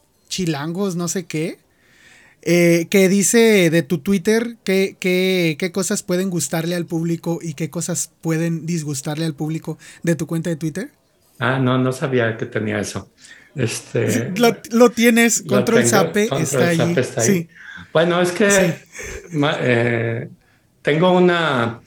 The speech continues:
Speaker 2: historia de red social ya más o menos antigua, en,
Speaker 1: Ujú.
Speaker 2: antigua en términos de internet, que cada año su-,
Speaker 1: <laughs>
Speaker 2: cada, cada año en internet se parece era geológica.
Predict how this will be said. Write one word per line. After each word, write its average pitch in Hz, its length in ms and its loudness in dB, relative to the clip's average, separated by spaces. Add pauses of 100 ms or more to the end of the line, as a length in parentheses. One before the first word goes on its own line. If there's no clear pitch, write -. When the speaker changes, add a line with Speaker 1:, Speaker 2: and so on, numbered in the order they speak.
Speaker 2:
historia 139 840 0 (420)
de 123 160 -8
red 127 240 -2
social 127 400 0
ya 117 280 0
más 113 260 -6
o 123 60 -4
menos 117 160 -4
antigua, 123 540 -2 (760)
en, 117 320 -2
Speaker 1:
Ujú. - 100 -6
Speaker 2:
antigua 135 400 2
en 127 80 0
términos 123 500 -2
de 127 140 -6
internet, 123 540 0 (560)
que 120 200 -12
cada 123 260 0
año 123 240 2
su-, - 180 -6
Speaker 1:
<laughs> 202 420 -6
Speaker 2:
cada, 127 280 0
cada 139 220 0
año 139 200 2
en 123 80 0
internet 120 480 -2
se 110 200 -4
parece 120 460 0
era 123 160 2
geológica. 120 800 -2